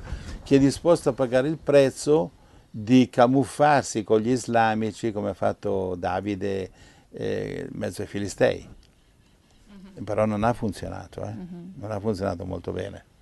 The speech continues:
Speaker 1: che ha dovuto pagare il prezzo che gli Amalekiti hanno attaccato al suo campo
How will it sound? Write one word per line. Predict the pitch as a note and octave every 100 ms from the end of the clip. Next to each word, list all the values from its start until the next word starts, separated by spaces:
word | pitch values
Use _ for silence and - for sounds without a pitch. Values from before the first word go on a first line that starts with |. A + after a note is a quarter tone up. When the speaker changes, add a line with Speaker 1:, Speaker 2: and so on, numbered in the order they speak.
| _ _ - - - _
Speaker 1:
che | G2
ha |
dovuto | F2+ G2+ G2+
pagare | F#2+ G2+ G2+
il | F#2
prezzo | G2+ A2+ - C#3
che | G#2+ G#2 A2+ G#2+ F#2+ F#2 - _ _ _ -
gli | A#2+ A2+
Amalekiti | A2+ B2 A#2+ - A#2+ A#2
hanno | G#2
attaccato | F#2 F#2+ - G2 -
al | F#2
suo | - G2
campo | - F#2 G2 G#2+ A#2+